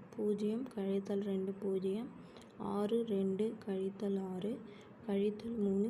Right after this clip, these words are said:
பூஜ்ஜியம் ஆறு. அதுக்கப்புறம் இதுக்கு A இன்வெர்ஸுக்கு ஒரு ஃபார்முலா இருக்கு. A inverse is equal to plus or minus one by root of determinant of adjoint A, adjoint A.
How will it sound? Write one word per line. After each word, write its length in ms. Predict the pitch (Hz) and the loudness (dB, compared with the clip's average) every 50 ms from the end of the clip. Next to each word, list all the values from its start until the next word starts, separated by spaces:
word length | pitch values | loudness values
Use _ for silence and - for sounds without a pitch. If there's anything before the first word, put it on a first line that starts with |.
| 269 - | 0 -4
பூஜ்ஜியம் 580 | - - 202 202 190 196 196 196 196 208 208 202 185 185 | -4 -2 0 0 2 2 2 4 4 4 2 2 0 0
ஆறு. 260 | 180 180 180 185 180 180 185 190 - - - - - - - - - - - - - - - - - - - - - - - - - - - - - | -2 -2 -2 -2 -2 -4 -4 -8 -12 -16 -18 -20 -20 -20 -20 -20 -20 -20 -20 -20 -20 -20 -18 -18 -16 -14 -14 -14 -16 -16 -18 -18 -20 -20 -18 -8 -2
அதுக்கப்புறம் 460 | 214 208 208 208 196 196 - 254 262 | 2 2 4 4 2 0 2 2 2
இதுக்கு 280 | 254 220 214 208 226 233 220 202 | 2 2 2 2 2 2 2 4
A 100 | 208 214 220 | 6 6 6
இன்வெர்ஸுக்கு 520 | 220 220 214 208 208 196 196 - 202 233 214 | 6 4 4 4 4 2 2 -2 -2 0 2
ஒரு 160 | 202 190 185 | 2 2 0
ஃபார்முலா 400 | - - 190 185 190 196 196 190 190 | 0 -4 -2 0 2 2 2 2 0
இருக்கு. 260 | 190 - - - 220 208 196 | -2 -4 -4 -2 -2 0 2
A 100 | 196 196 | 2 2
inverse 400 | 208 208 208 208 208 208 208 208 - | 2 4 2 2 2 2 0 -2 -2
is 140 | 202 190 196 | -4 -2 -2
equal 340 | 190 196 196 - 190 185 180 185 | -4 -4 -2 -4 -2 -2 -2 -2
to 100 | 220 233 269 - - - - - - - - - | -2 -2 -4 -4 -10 -16 -18 -20 -20 -20 -20 -14
plus 320 | - - 196 190 190 185 - - | -4 0 0 0 0 0 -2 -2
or 160 | 220 220 220 226 | -2 0 2 2
minus 460 | 220 214 202 196 190 196 208 240 240 - - | 2 2 4 2 2 2 2 0 -2 -2 0
one 240 | 196 190 185 185 185 196 196 | 0 2 2 2 4 4 4
by 140 | 196 196 202 226 - - - - | 4 2 0 -2 -4 -6 -2 0
root 320 | 196 190 190 196 196 196 | 4 4 4 4 2 0
of 160 | 196 196 214 247 - - - - - | -2 0 0 -2 -4 -8 -16 -14 -4
determinant 580 | - 196 185 196 208 208 208 202 202 196 196 202 | -2 -2 -2 0 0 0 2 4 4 4 4 4
of 180 | 202 208 214 208 - 220 | 2 2 0 -2 -4 -4
adjoint 580 | 196 185 185 - 202 196 190 190 190 190 185 196 185 185 | -4 -4 -4 -4 -4 -2 0 0 0 0 0 -2 -2 -2
A, 120 | 185 196 226 - - - - - - - - - - - - - - - - - - - - - - - - - - - - | 0 0 -2 -2 -6 -10 -16 -18 -20 -20 -20 -20 -20 -20 -20 -20 -20 -20 -20 -20 -20 -20 -20 -20 -20 -20 -20 -20 -16 -8 -2
adjoint 560 | 208 196 185 196 190 185 185 185 185 180 196 | -2 0 0 0 0 0 0 0 -2 -2 -2
A. 120 | 175 175 | -2 -4